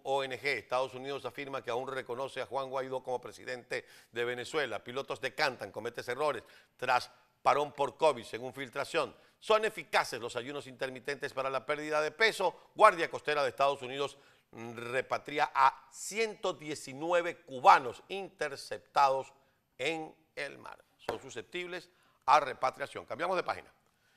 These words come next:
Y nos vamos ahora, mis queridos amigos, con el portal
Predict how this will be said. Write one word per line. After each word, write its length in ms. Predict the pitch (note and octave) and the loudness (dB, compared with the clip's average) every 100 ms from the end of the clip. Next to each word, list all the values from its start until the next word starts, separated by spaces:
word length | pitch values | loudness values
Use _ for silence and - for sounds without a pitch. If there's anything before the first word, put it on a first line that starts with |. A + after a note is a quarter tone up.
| _ _ - | _ _ -16
Y 60 | |
nos 100 | G#2 | -6
vamos 240 | A2+ C3 B2 | -4 -2 0
ahora, 280 | C3 D3+ | 0 0
mis 100 | C#3 | -4
queridos 320 | A#2 A#2+ C#3 D3 | -8 -8 -8 -6
amigos, 300 | E3+ F#3 F3+ | -6 -6 -2
con 240 | F3 F3 | -2 -2
el 100 | - | -6
portal 540 | A#2+ - - C#3 C#3 | -8 -8 4 4 4